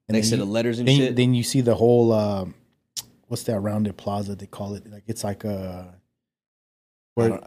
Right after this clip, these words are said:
Speaker 2: I know what you're talking about. I don't know what it's
Speaker 1: Yeah.
Speaker 2: called though, but yeah.
Speaker 1: But, uh, damn, what is it called? I'm so bad with names, but, um, yeah, it was just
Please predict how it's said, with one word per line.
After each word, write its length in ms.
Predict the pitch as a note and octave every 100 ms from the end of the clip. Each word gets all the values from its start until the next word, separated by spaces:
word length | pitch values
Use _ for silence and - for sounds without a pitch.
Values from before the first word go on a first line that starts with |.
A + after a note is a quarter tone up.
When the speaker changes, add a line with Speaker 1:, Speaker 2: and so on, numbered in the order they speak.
| F#2+
Speaker 2:
I 60 | A#2+
know 80 | C3
what 60 | A#2
you're 60 |
talking 100 | B2
about. 120 | G#2+
I 20 | A2
don't 80 | A#2
know 60 |
what 80 | C#3
it's 80 | B2
Speaker 1:
Yeah. 40 |
Speaker 2:
called 220 | A2+ G2+ F2+
though, 160 | E2+
but 160 | E2+ E2
yeah. 100 | F#2
Speaker 1:
But, 180 | B2 A#2+
uh, 260 | A2+ G#2+ - _ _ _ -
damn, 220 | - A2+
what 120 | C3
is 120 | C3 G#2
it 80 |
called? 380 | - A2 G2 F#2+ _ _ _
I'm 80 | B2+
so 160 | A#2 G2
bad 240 | G#2+ G#2 G2+
with 100 | G#2
names, 380 | G#2+ G#2+ G#2
but, 240 | - A2 G#2+
um, 320 | G#2 G2 F2+ _ _ _ _ _ _ _ _ _ _ _ _ _
yeah, 300 | G2+ A#2 A#2
it 200 | G#2+ B2
was 460 | A#2 A#2 G#2+ - - _ _ _ _ _ _ _ _ _ _ -
just 280 | E3+ -